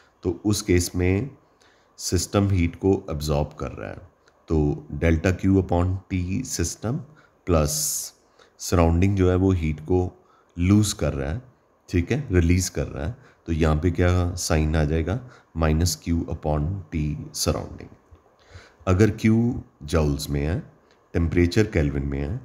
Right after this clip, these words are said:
तो डेल्टा S का आंसर जो है joule per Kelvin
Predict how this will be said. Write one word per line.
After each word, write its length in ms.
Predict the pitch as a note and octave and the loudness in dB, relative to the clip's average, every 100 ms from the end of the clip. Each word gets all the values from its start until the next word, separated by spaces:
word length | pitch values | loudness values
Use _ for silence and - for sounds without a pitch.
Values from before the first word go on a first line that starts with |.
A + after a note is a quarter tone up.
| - _ _ _ | -16 _ _ _
तो 420 | - F#2 F2+ F2 - - | 2 4 4 2 -4 -10
डेल्टा 580 | D2+ E2 D#2+ F#2 - | -2 0 0 -2 -4
S 220 | D#2 D#2+ - | -4 -6 -4
का 560 | F2+ F2 E2 F2 - - | 0 2 2 -2 -4 -4
आंसर 360 | D#2 D2+ - | -2 0 0
जो 200 | E2 D#2 | 0 0
है 240 | C#2+ D2+ G2+ - _ - | 0 -2 -6 -12 _ -10
joule 540 | D2 E2+ D#2 D2+ F#2 C3+ - _ _ _ _ _ _ _ _ _ _ _ _ _ - | -2 2 2 2 -2 -4 -12 _ _ _ _ _ _ _ _ _ _ _ _ _ 2
per 100 | G2 F#2 | 2 2
Kelvin 320 | D2 C2+ D2+ | -2 -2 -4